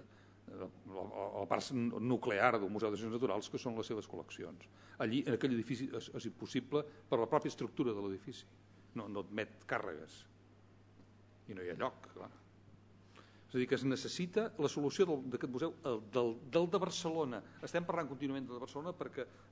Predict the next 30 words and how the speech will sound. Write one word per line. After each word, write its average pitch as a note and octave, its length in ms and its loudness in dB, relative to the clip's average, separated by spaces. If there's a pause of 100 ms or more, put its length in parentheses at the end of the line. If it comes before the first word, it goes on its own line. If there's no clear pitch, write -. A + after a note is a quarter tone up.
el A2 100 -2
que E3 120 4
hem F3+ 100 -2
fet E3+ 240 -4
fins C3 160 -4
ara D#3+ 160 0
ha - 40 -8
sigut B2+ 300 -6
posar D3 220 -4
d'acord C#3 380 -2 (600)
els B2 220 -2
recursos D3+ 680 -6
que C#3+ 80 -2
en C3 80 -2
ciències C#3 380 -4
naturals A#2+ 420 -2
tenia A#2+ 160 -4
l'Ajuntament G#2 400 -6
de F#2 80 -8
Barcelona G2+ 480 -8 (400)
per D3 160 2
poder D3 240 -2
tenir D3+ 240 0
una C#3+ 240 2
veu A#2 140 4 (100)
única D3+ 400 -2
respecte D#3+ 640 -4 (340)
en A#2+ 160 -2
el, A2 140 -2 (180)
a, A#2 140 -4